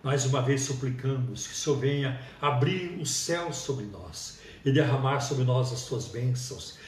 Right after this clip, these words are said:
derramar o teu Espírito Santo, o teu poder, a unção do teu Espírito sobre nossas vidas, Senhor. Que essa seja uma noite de reencontro contigo, Senhor,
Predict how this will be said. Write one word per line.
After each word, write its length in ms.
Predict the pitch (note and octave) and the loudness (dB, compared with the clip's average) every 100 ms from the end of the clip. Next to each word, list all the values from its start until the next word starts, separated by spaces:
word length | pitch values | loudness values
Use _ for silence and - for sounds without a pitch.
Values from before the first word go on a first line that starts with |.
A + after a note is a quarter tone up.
| - | -2
derramar 420 | C#3+ D3+ D3+ D3+ | 2 4 4 2
o 80 | C#3 | 2
teu 120 | C3 | 2
Espírito 540 | C#3 - - C#3 B2+ B2+ | 0 -2 -2 0 0 -4
Santo, 520 | - - C3 C3 B2 | -6 0 0 0 -2
o 60 | B2 | -6
teu 260 | - D#3+ | -2 -2
poder, 560 | C3 B2+ G#2 A#2+ A#2 - - - | -2 -4 -2 -4 -6 -8 -16 -8
a 80 | D3+ | 0
unção 640 | E3+ D#3+ - - E3+ F3 | 0 2 -2 0 2 2
do 120 | D3+ C3 | 0 0
teu 120 | C#3+ | 0
Espírito 600 | C3 - D#3 C3 B2+ C3 | 0 0 0 0 0 -4
sobre 260 | - B2+ | -4 -4
nossas 400 | B2 B2 - A2+ - | -2 -2 -2 -4 -6
vidas, 360 | A2+ A#2 G#2 | -10 -8 -8
Senhor. 360 | - B2+ G2+ F#2+ - - - - - - | -10 -10 -12 -16 -16 -20 -20 -20 -20 -2
Que 100 | C3+ | 4
essa 220 | D3 C3 | 4 4
seja 300 | D3 D#3 B2+ | 0 0 2
uma 100 | C3+ | 2
noite 320 | C3 C#3 C#3 C3 | 4 4 2 -2
de 140 | A#2 | -2
reencontro 760 | C3+ C#3 B2+ - C#3 D3 B2+ B2+ | 0 0 0 0 0 0 -2 -6
contigo, 600 | B2 G#2 - C3+ A2 - | -8 -8 -8 -8 -10 -10
Senhor, 420 | - - - - | -8 -8 -10 -12